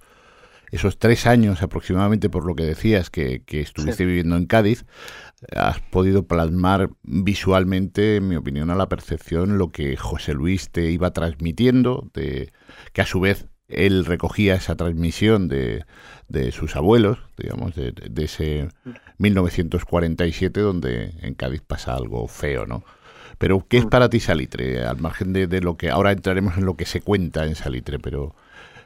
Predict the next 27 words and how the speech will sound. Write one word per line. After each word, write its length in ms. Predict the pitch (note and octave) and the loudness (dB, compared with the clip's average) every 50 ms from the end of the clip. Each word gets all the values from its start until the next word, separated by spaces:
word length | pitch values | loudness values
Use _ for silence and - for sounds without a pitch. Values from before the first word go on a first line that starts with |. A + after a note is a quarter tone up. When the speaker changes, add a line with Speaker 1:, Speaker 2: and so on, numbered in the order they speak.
| _ _ _ _ | _ _ _ _
Speaker 1:
¿cómo, 460 | - G2+ F#2 F#2+ F#2+ F#2 F#2 F2+ E2 - | -4 -2 0 0 0 0 0 -2 -2 -4
cómo 300 | - F#2+ G#2 G2+ F#2 - | -2 0 0 0 -2 -4
es 320 | - - - - - - - - - _ _ _ _ _ _ _ _ _ _ _ _ _ _ _ _ _ _ _ _ - - D3 | -6 -10 -14 -16 -16 -16 -18 -18 -20 _ _ _ _ _ _ _ _ _ _ _ _ _ _ _ _ _ _ _ _ -14 -2 2
tu 80 | - | 4
Speaker 2:
Bueno, 260 | F#3 F#3 E3 D3 C#3+ | 6 6 6 6 6
Speaker 1:
vida? 60 | D#3 G3+ | 6 6
Speaker 2:
mira, 300 | G3 D#3 B2+ A2+ A2 - | 6 6 6 6 4 4
para 220 | - B2+ B2 C3+ C#3+ | 2 4 4 6 6
mí, 580 | E3+ G3 G#3+ G#3 G3+ G3 F3+ E3+ D#3+ D3+ C#3+ C#3 C3+ C3 B2 A#2+ C3+ - - _ | 6 6 6 6 6 6 6 6 6 6 4 4 2 2 0 -2 -4 -8 -12 _
para 180 | - B2+ B2 C3+ | 2 2 4 4
mí 80 | F3 | 4
Salitre 720 | F#3 - F#3 D#3+ D#3+ F3+ F#3+ - - F3+ F3 E3+ E3+ D#3+ C#3+ | 4 4 2 4 4 4 2 2 4 4 6 6 6 6 4
significa, 920 | - - C#3 C3 C3+ C3 - - - D#3+ D#3+ - E3 D#3 D#3 D3+ D3+ D3+ - _ _ - - - - - - - _ _ _ _ | 4 2 2 2 2 2 0 2 0 0 2 4 4 6 6 6 4 2 0 _ _ -20 -20 -20 -20 -20 -20 -20 _ _ _ _
significó 640 | - - B2+ B2+ A#2+ - B2+ - D#3+ D#3+ E3 D#3+ | -4 0 0 0 2 0 2 4 6 6 8 8
en 80 | D#3 D3+ | 6 4
estos 480 | C#3 - - C#3+ C3 C3 B2+ A2+ A2 | 2 4 4 4 6 6 6 4 4
dos 240 | - C3+ C3 - - | 2 2 2 4 2
años 280 | D3+ D3+ D3 C3 - - | 2 2 2 0 -2 -4
y 40 | A#2 | 0
pico, 500 | - F3 F3+ F3+ - E3 D3+ D3 C#3 - | 2 2 2 4 6 6 8 8 6 6
casi 280 | - B2 - - B2+ | 2 2 2 0 0
tres 240 | - D3 D#3+ D#3 - | 4 4 4 4 4
que 100 | - B2+ | 0 -4
estuve 260 | - - - C3 B2+ | -4 0 2 2 2
haciendo 320 | B2 - - C3 B2+ B2+ B2 | 2 2 0 0 2 2 2
el 80 | B2+ | 4
libro, 460 | C3+ D3+ E3 E3+ E3 D#3+ D#3+ D#3+ D#3 | 4 4 4 6 6 6 6 6 4